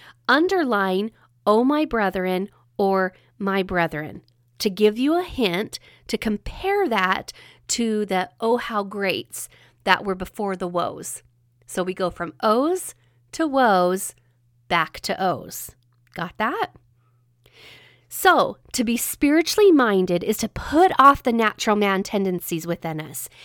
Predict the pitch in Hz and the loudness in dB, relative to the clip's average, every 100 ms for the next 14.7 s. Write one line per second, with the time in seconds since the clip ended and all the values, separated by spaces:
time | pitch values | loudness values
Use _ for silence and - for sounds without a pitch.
0 | - - 196 196 190 - - 220 214 220 | -20 -4 -4 -2 -6 -6 -4 -2 -2 -4
1 | - _ _ - 190 180 170 160 156 - | -10 _ _ -6 -2 -2 -2 -4 -6 -10
2 | - - - _ _ _ _ _ _ _ | -14 -14 -16 _ _ _ _ _ _ _
3 | _ _ _ 226 240 262 - 440 466 302 | _ _ _ 2 4 2 4 6 8 6
4 | 240 247 226 220 214 254 302 381 220 214 | 4 4 2 2 2 4 6 6 4 0
5 | 170 160 160 175 - - - 269 277 277 | -4 -2 -4 -6 -12 -20 -8 -2 2 0
6 | - - 294 320 370 339 208 196 214 226 | 0 -2 4 4 4 2 4 2 2 0
7 | 240 330 - - - 190 170 170 147 160 | 0 0 -4 -10 -10 -10 -10 -8 -8 -10
8 | - - - _ _ - 262 254 233 208 | -16 -18 -20 _ _ -4 -2 2 2 2
9 | - 247 254 302 320 320 285 262 247 233 | 0 4 6 8 6 2 2 -2 0 -2
10 | 196 226 247 294 320 381 - _ _ _ | 0 2 4 4 2 0 -4 _ _ _
11 | - 190 240 220 - 247 254 254 240 226 | -14 -2 0 2 0 0 0 -2 -4 -2
12 | 214 185 180 - - - _ _ _ _ | -2 -2 -4 -8 -12 -14 _ _ _ _
13 | - 208 220 220 247 262 233 240 220 - | -4 -2 0 0 0 0 -2 -2 -2 -4
14 | - 190 - 175 170 - | -6 -6 -4 -6 -6 -10